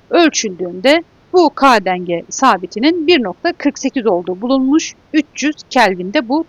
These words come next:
deney sonucu elde edilen bir veri. Bu orana,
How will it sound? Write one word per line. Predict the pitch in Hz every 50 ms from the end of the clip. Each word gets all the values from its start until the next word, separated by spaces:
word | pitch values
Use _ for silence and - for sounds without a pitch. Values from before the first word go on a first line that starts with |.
| _
deney | 277 262 233 208 190
sonucu | - - 180 185 208 214 294 -
elde | - 254 247 220 185 185
edilen | 170 - 185 196 247 294 320 - _ _ _ 220
bir | 294 302 269
veri. | 214 175 165 - - _ _ _ _ _ _ _ _ _ _ _ - _ _ _ _ _ _ _ _ _ _ _ _ _ _ _ _ _
Bu | - 440 466 440
orana, | 370 302 - - 240